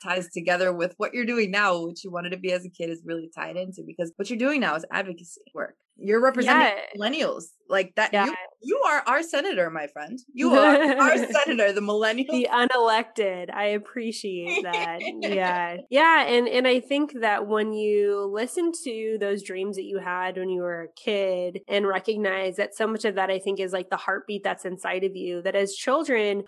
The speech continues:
Speaker 2: we're not afraid to dream. Like, when you walk into a room full of kindergartners or first graders and you ask them, "What do you wanna be when you grow up?" They're all raising their hands or screaming, like, "Astronaut, firefighter," you know, whatever. They're not afraid to say what they wanna be.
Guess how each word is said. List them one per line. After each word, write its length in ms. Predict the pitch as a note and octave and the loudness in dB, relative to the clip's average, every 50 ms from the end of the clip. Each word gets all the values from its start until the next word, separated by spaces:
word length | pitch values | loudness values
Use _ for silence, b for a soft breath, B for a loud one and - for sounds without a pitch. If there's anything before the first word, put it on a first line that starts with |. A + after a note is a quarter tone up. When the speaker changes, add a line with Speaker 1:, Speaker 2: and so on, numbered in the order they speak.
| _ _ | _ _
Speaker 2:
we're 120 | G#3+ A#3 | 2 4
not 220 | B3+ D4 D#4+ F4+ F4+ | 4 4 4 4 2
afraid 480 | D4 - - - - F#3 F3 F3 F3+ F3+ | 0 -2 -6 -6 -4 -4 -4 -4 -8 -8
to 80 | - F3+ | -12 -12
dream. 480 | F3 - E3 E3+ F3+ - - - F3+ _ b b b b b b | -10 -10 -10 -8 -8 -10 -12 -12 -14 _ b b b b b b
Like, 160 | A3+ A3 A3 | -2 2 4
when 120 | A3+ A3 A3+ | 4 4 4
you 120 | C4 C#4 | 4 4
walk 280 | C4 G3+ F#3+ G3 - A#3 | 6 6 4 4 4 2
into 560 | A3 A3+ G#3+ - - G#3 F#3+ F#3 F#3 F#3 F#3 | 0 2 -2 -4 -4 -2 0 2 2 2 2
a 100 | G3 G3 | 0 0
room 240 | F3+ E3+ F#3 F#3 F#3 | 0 -2 -4 -6 -4
full 180 | F3+ G#3 G3+ G3 | -4 -2 -2 -2
of 140 | F#3+ F#3+ | -2 -4
kindergartners 920 | - - G#3+ G3 F#3+ F#3 F#3+ F#3+ F#3+ F#3 F#3+ F#3+ F#3 F3+ F3+ F3 F3+ F3 F3 | -6 -6 -4 -2 -2 -2 -2 -2 -2 0 0 -2 -2 -2 -2 -4 -4 -4 -4
or 120 | F3 E3 | -6 -6
first 280 | - - F#3 F3+ - - | -6 -8 -8 -8 -8 -8
graders 520 | - F3+ F3+ F3 F3+ F3 F3 F3 F3 E3+ | -8 -6 -6 -4 -4 -4 -2 -4 -4 -4
and 80 | F3+ F#3+ | -4 -6
you 80 | F#3 | -4
ask 300 | - - F#3 F3+ - - | -4 -6 -6 -6 -8 -10
them, 380 | - F#3+ F#3 F3+ F3+ F3+ F#3 F3+ _ | -8 -6 -6 -6 -6 -8 -10 -10 _
"What 120 | - G#3+ | -2 0
do 60 | G#3+ | 2
you 60 | G#3+ G3+ | 2 2
wanna 160 | G3+ G3 F#3 | 0 0 -2
be 200 | F3 F3+ G3 G#3+ | -4 -6 -4 -2
when 120 | A#3 A3+ | -2 0
you 100 | G#3 F#3 F#3 | 0 -2 -2
grow 220 | F#3 F3+ F3+ F3+ | -2 -2 -2 -2
up?" 200 | F3 F3+ F3+ - | -2 -2 -4 0
They're 100 | G3+ G#3 | 2 4
all 120 | G#3 G#3 | 4 4
raising 340 | F#3+ F#3+ F#3+ G3 G3+ G#3+ G#3 | 4 2 0 2 2 2 0
their 100 | G3+ G3+ | 0 0
hands 460 | F3+ F3+ G3+ F#3+ F#3+ F#3+ F#3+ F#3+ F3 | -2 -2 -2 -2 0 0 -2 -2 -4
or 60 | F3+ F3+ | -8 -8
screaming, 540 | - - _ G#3 G3 F#3+ G3 G3 G3 G3 G3+ | -10 -12 _ -6 -2 0 0 2 2 2 0
like, 160 | G#3 G#3 G#3 | 0 -2 0
"Astronaut, 640 | - C#4+ D4+ D4 C4+ - - C4 B3 A3+ G3+ G3+ - | 0 0 0 0 -2 -4 -2 0 2 2 0 0 0
firefighter," 920 | - C#4+ C#4+ C#4 C#4 C4+ C#4 - B3+ A#3+ A#3 A3+ A3 G#3+ G#3+ G3+ G3 G3 G3 | 2 2 4 4 2 0 2 2 2 4 4 2 2 4 4 4 4 4 2
you 100 | G#3+ A3 | 2 2
know, 160 | G3+ G3+ G3 | 2 2 2
whatever. 540 | F#3+ G3 F#3+ G3+ A3 G#3 G3+ G3 F#3 F#3 F#3 | 2 2 2 2 0 2 0 0 0 0 -2
They're 160 | F#3 G#3 G#3+ A3 | -2 -2 0 2
not 220 | A3 A3 B3+ D4 | 2 2 2 2
afraid 480 | D#4 D4 - - G#3 G3 G3 G3 G3+ G3 | 0 -4 -4 -4 -2 -2 -2 -2 -4 -6
to 80 | G#3 G3+ | -8 -10
say 180 | - - F#3+ | -6 -4 -4
what 200 | F#3+ F#3+ F#3 F#3 | -2 -2 -4 -4
they 80 | F#3+ F#3 | -4 -4
wanna 260 | F3+ F3+ F3+ F3 E3+ | -4 -4 -4 -6 -6
be. 460 | E3 _ D#3+ - F#3 F#3 G#3 B3+ C#4+ | -8 _ -14 -12 -8 -6 -6 -6 -6